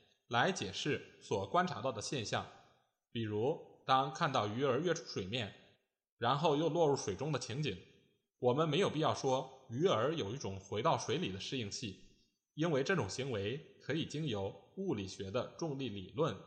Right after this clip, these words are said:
得到更为简洁的解释。重力理论告诉我们，上去的物体肯定会下来。威廉姆斯不仅说明了使用适应器这个概念的前提条件，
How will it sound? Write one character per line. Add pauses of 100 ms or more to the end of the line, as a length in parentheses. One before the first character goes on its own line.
得
到
更
为
简
洁
的
解
释。 (880)
重
力
理
论
告
诉
我
们， (460)
上
去
的
物
体 (160)
肯
定
会
下
来。 (1700)
威
廉
姆
斯
不
仅
说
明
了
使
用
适
应
器
这
个
概
念
的 (240)
前
提
条
件，